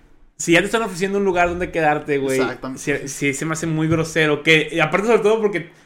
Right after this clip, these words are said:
Speaker 1: porque sí tuviste, güey, es lo que
Speaker 2: Sí,
Speaker 1: peor,
Speaker 2: o sea,
Speaker 1: o sea,
Speaker 2: me dieron así, mira, me, me,
Speaker 1: me dijeron
Speaker 2: me
Speaker 1: de
Speaker 2: dieron
Speaker 1: que, mira,
Speaker 2: una pizquita con el dedo, güey, no.
Speaker 1: Aparte
Speaker 2: Ya no la
Speaker 1: tenemos un,
Speaker 2: tienes.
Speaker 1: un, un camarada que también se fue para allá después de Abraham, y él no tiene ninguno de los problemas que acaba de mencionar
Speaker 2: El
Speaker 1: Abraham.
Speaker 2: único pedo que tiene él es que está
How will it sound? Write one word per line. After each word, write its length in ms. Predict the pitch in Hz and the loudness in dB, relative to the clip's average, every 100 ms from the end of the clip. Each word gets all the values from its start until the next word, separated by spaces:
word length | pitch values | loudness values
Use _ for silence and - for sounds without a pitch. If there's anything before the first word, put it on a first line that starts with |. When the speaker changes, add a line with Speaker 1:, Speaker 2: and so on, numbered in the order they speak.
| - | -4
Speaker 1:
porque 220 | 175 165 | 0 0
sí 80 | 196 | 2
tuviste, 460 | 262 262 302 302 214 | 4 6 6 6 6
güey, 220 | 156 135 | 6 6
es 100 | 170 | 6
lo 140 | 220 | 6
que 60 | 214 | 4
Speaker 2:
Sí, 60 | 175 | 2
Speaker 1:
peor, 200 | 170 - | 6 6
Speaker 2:
o 40 | |
sea, 120 | 233 | 6
Speaker 1:
o 20 | |
sea, 220 | 180 143 - | 4 0 -2
Speaker 2:
me 120 | 175 | 6
dieron 260 | 175 208 226 | 8 8 4
así, 180 | 208 202 | -2 -4
mira, 160 | 180 | -6
me, 120 | 170 160 | -4 -4
me, 80 | |
Speaker 1:
me 140 | 160 156 | -2 0
dijeron 180 | 160 165 | 0 2
Speaker 2:
me 60 | |
Speaker 1:
de 20 | |
Speaker 2:
dieron 160 | 175 196 | 4 4
Speaker 1:
que, 80 | 156 | 4
mira, 240 | 196 208 | 2 0
Speaker 2:
una 140 | 240 233 | -2 -4
pizquita 340 | - - 233 | -10 -8 -8
con 160 | 233 185 | -6 -6
el 100 | 180 | -4
dedo, 220 | 233 277 | -2 -4
güey, 140 | 226 | -6
no. 160 | 165 160 - - | -8 -10 -16 -4
Speaker 1:
Aparte 260 | 147 185 214 | 2 4 4
Speaker 2:
Ya 80 | |
no 60 | 190 | 2
la 60 | 185 | 2
Speaker 1:
tenemos 40 | |
un, 140 | 202 196 | 0 0
Speaker 2:
tienes. 180 | 165 165 | -4 -2
Speaker 1:
un, 60 | |
un 60 | 160 | -4
camarada 440 | 190 175 175 165 | 0 2 4 2
que 80 | 151 | -2
también 260 | 131 139 139 | -4 -4 -4
se 100 | 156 | -4
fue 180 | 156 | -4
para 140 | 151 151 | 0 0
allá 340 | 147 139 147 _ | 0 -2 -6 _
después 360 | 139 135 147 131 | -14 -8 -4 0
de 60 | 147 | 0
Abraham, 340 | 139 131 151 - _ - | 0 -4 -6 -18 _ -2
y 160 | 165 | 4
él 160 | 175 190 | 6 6
no 140 | 196 | 4
tiene 440 | 185 180 185 - - _ - | 4 2 2 -2 -12 _ -4
ninguno 480 | 165 165 170 180 | -2 0 0 2
de 60 | 180 | 2
los 120 | 165 | 2
problemas 400 | 160 151 139 156 | 0 0 0 0
que 80 | 156 | 0
acaba 240 | 143 143 | 0 0
de 60 | 143 | 0
mencionar 380 | 139 127 120 123 | -2 -6 -6 -2
Speaker 2:
El 60 | 156 | 2
Speaker 1:
Abraham. 160 | 196 | 2
Speaker 2:
único 200 | - 202 | 2 -2
pedo 220 | 196 202 208 | -2 0 0
que 100 | 202 | 0
tiene 280 | 180 180 | -2 -2
él 140 | 190 185 | -4 -4
es 120 | 147 | -8
que 100 | 160 | -14
está 320 | 160 143 139 | -10 -6 -6